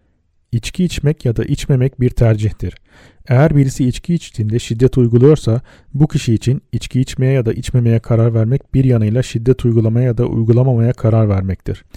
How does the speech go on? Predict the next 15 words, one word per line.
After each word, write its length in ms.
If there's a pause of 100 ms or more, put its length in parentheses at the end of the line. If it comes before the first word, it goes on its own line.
(320)
Bu 160
kişi 260
için 260
içki 320
içmemek 440
yani 260
şiddet 380
uygulamamak 640
da 100
bir 60
seçenektir. 680 (400)
İsterse 560
bu 60
seçeneği 420
seçebilir. 680